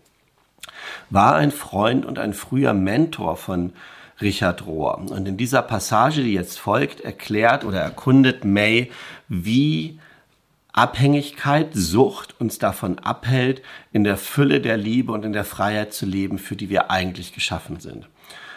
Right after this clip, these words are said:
Und er sagt das folgendermaßen: „Es scheint mir so, dass der freie Wille für einen bestimmten Zweck gegeben wurde. Und zwar, dass wir es frei wählen können, ohne irgendwelche Zwänge oder Manipulationen,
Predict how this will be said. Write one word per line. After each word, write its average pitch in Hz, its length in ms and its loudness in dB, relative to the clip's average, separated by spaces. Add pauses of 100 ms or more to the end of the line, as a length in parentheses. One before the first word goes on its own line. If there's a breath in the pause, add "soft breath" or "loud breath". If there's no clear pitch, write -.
(100)
Und - 140 2
er 110 100 4
sagt 120 280 4
das 139 180 -4
folgendermaßen: 104 880 0 (1120)
„Es 110 160 0
scheint 117 340 0
mir 139 160 6
so, 107 400 -2 (220 loud breath)
dass - 180 -2
der 101 140 -4
freie 123 580 2
Wille 120 360 0
für - 200 -6
einen 98 220 -2
bestimmten 113 720 -2
Zweck 113 520 0
gegeben 90 520 -4
wurde. 85 460 -6 (480 loud breath)
Und 104 160 2
zwar, 110 260 0
dass - 240 -6
wir - 140 -2
es - 180 -8
frei 127 600 0
wählen 117 400 0
können, 80 400 -10
ohne 123 440 2
irgendwelche 104 600 -4
Zwänge 113 540 0
oder 104 180 -4
Manipulationen, 101 1160 -4